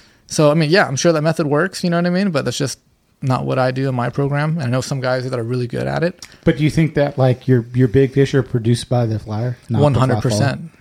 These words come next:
Speaker 1: One hundred percent.
Speaker 2: You're not gonna catch 'em on the flat fall that big.
Speaker 1: I'm not gonna say you're not gonna catch it. I'm just saying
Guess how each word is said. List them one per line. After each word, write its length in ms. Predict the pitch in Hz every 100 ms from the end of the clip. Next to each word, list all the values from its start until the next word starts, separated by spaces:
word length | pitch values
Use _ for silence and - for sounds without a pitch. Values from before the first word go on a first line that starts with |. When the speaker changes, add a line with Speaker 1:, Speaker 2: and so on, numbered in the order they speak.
| -
Speaker 1:
One 240 | 117 127 120
hundred 20 |
percent. 80 | 147
Speaker 2:
You're 80 |
not 220 | 151 143 147
gonna 180 | 147
catch 320 | 135 131 123 131
'em 80 |
on 80 | 120
the 60 | 110
flat 240 | 117 107
fall 180 | - 98
that 180 | 90 90
big. 200 | 95 101 _ -
Speaker 1:
I'm 120 | 202
not 160 | 233 220
gonna 220 | 202 175
say 180 | - 175
you're 100 | 156
not 200 | 147 139
gonna 160 | 120 107
catch 340 | 120 135 -
it. 200 | 202 - _ _ _ -
I'm 160 | 143 156
just 320 | 156 160 -
saying 540 | 160 151 147 143 127